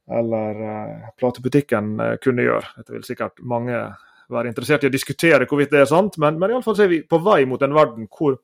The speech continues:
plutselig teknologiene kan gjøre dette for oss. Og kanskje er det da sånn, Sveinung, også, dette vi diskuterte litt grann i dag, at disse teknologiene kan brukes til å løse de store bærekraftsproblemene der ute. Kanskje kan vi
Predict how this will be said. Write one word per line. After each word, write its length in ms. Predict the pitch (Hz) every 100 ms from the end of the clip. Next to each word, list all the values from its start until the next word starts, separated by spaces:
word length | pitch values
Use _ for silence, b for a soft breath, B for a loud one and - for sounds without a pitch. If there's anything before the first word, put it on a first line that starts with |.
| _ _
plutselig 320 | - - 202
teknologiene 540 | - 117 120 127 131 107
kan 120 | 117
gjøre 180 | 120 110
dette 100 | 110
for 160 | 120
oss. 220 | - - - B B B B -
Og 140 | 139
kanskje 340 | 156 202 190
er 60 | 185
det 80 | 151
da 120 | 156 147
sånn, 220 | 156 135
Sveinung, 400 | 120 123 123 123
også, 380 | 143 - 127 160
dette 180 | 160 156
vi 80 |
diskuterte 480 | 131 120 127 151 135
litt 80 | 127 123
grann 240 | 117 117
i 60 | 120
dag, 200 | 139 196 _ _ _ -
at 120 | 135
disse 160 | 147
teknologiene 640 | 151 135 123 127 151 117 110
kan 120 | 113
brukes 320 | 113 131 - -
til 120 | 127
å 80 | 117
løse 400 | 113 120 - 131
de 120 | 110
store 240 | - 120 135
bærekraftsproblemene 960 | 113 113 139 127 - 110 113 107 107
der 160 | 107 107
ute. 200 | - 143
Kanskje 240 | 139 -
kan 180 | - 113
vi 220 | 107 110